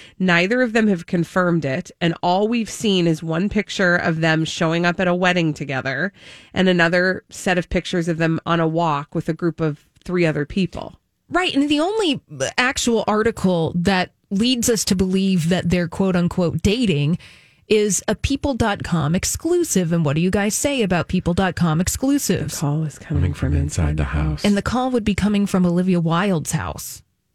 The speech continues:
Speaker 1: Mm.
Speaker 2: in this case.
Speaker 1: Mm.
Speaker 2: So think about that.
Speaker 1: And what does the People exclusive say?
Speaker 2: Well, the People exclusive is like, "Oh, yeah, Olivia Wilde and Harry Styles, they've been dating for a few weeks. They
Speaker 1: Okay.
Speaker 2: like to hang out together."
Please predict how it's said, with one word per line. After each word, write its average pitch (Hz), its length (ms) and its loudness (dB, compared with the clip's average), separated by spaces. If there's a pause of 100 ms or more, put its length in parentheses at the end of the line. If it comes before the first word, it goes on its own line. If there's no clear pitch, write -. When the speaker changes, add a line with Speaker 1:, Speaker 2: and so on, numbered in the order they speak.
(120)
Speaker 1:
Mm. 185 720 -4
Speaker 2:
in 180 140 4
this 156 220 -2
case. - 520 -8
Speaker 1:
Mm. 208 640 -2 (520)
Speaker 2:
So 208 220 -2
think 240 160 0
about 190 220 0
that. - 420 -2 (600)
Speaker 1:
And 254 160 4
what 277 120 4
does 285 160 0
the 262 80 0
People 247 360 0
exclusive 202 720 0
say? - 500 -4 (140)
Speaker 2:
Well, 415 80 0
the 427 60 0
People 440 260 2
exclusive 381 520 0
is 349 120 -2
like, 349 220 0
"Oh, 587 220 0 (400)
yeah, 277 220 2
Olivia 403 340 0
Wilde 339 300 0
and 294 100 2
Harry 311 240 0
Styles, 294 460 0
they've 494 160 2
been 381 140 2
dating 202 380 2
for 190 180 0
a 180 80 2
few 190 200 0
weeks. 165 340 2
They 254 100 2
Speaker 1:
Okay. 302 80 -2
Speaker 2:
like 320 180 0
to 254 80 0
hang 202 300 2
out 185 240 -2
together." 135 580 0